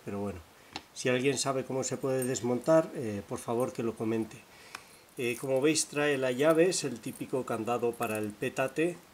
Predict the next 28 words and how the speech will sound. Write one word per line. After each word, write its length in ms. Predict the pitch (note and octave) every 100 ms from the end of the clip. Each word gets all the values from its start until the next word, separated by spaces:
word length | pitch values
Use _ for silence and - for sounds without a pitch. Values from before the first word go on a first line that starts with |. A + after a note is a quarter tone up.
| -
militar, 640 | A#2 A2 G#2+ C3 D#3+ E3+ - - - - - -
<clears throat> 400 | G3+ F3 - - - - - - - - - - -
aquí 320 | A2 B2 A2
remachado, 680 | A2+ G#2+ A2 - C#3+ E3 D3
no 140 | D#3
sé 160 | D3+ C3+
si 140 | B2
está 260 | - B2+ -
completa, 480 | G#2 G2+ B2+ B2
si 160 | D#3+ C3+
termina 460 | - G#2 A2 A2 G#2+
así 240 | - A#2
o 80 | G#2
falta 360 | C3 G#2 A2
algo, 300 | A2 C#3+ G3 G#3+ - - - - - - - -
y, 460 | - D#3+ F3+ G3+ F#3 -
eh, 920 | C3+ A#2+ A2+ A2 G#2+ G#2 G#2 G2 F2 - - -
tiene 160 | C#3+
una 140 | F3 D3+
inscripción 640 | - B2 G#2 - D#3 D3
aquí 180 | A2+ A#2
detrás 720 | G#2+ G#2 C#3+ D#3 D#3+ - -
que 100 | B2
también 320 | A2+ G2+ A2+
aparece 460 | A#2 G#2+ A2+ A2+ A2
en 80 | G2
la 100 | F#2+
llave, 360 | A2+ C#3 B2